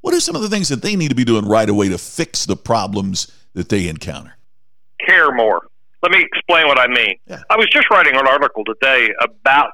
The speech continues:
Speaker 2: this very topic of apathy. You see, I think that, I, it, you know this, you can walk in any business, go to the mall, walk in any business, and you'll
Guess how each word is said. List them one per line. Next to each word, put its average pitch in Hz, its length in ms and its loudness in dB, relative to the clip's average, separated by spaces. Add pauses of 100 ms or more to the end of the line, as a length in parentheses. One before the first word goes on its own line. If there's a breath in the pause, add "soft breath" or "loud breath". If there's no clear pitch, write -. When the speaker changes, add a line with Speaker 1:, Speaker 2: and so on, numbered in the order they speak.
Speaker 2:
this 120 120 0 (140)
very 127 280 2 (160)
topic 127 480 0 (420 soft breath)
of 120 160 2 (220)
apathy. 170 340 2 (720 loud breath)
You 135 80 -2 (100)
see, 147 200 2
I 175 240 4 (100)
think 196 200 2 (100)
that, 143 160 4 (260)
I, 175 180 2
it, 196 200 2 (100)
you 226 200 2
know 254 160 4 (120)
this, 147 240 2
you 175 80 4
can 170 180 0
walk 190 280 4
in 160 160 4 (100)
any 262 400 2 (140)
business, 170 400 2 (100)
go 277 120 4
to 330 80 6
the 233 40 4
mall, 151 380 0
walk 226 260 2
in 220 140 2
any 190 180 4
business, 135 400 -2 (440 loud breath)
and 170 140 4
you'll 190 140 4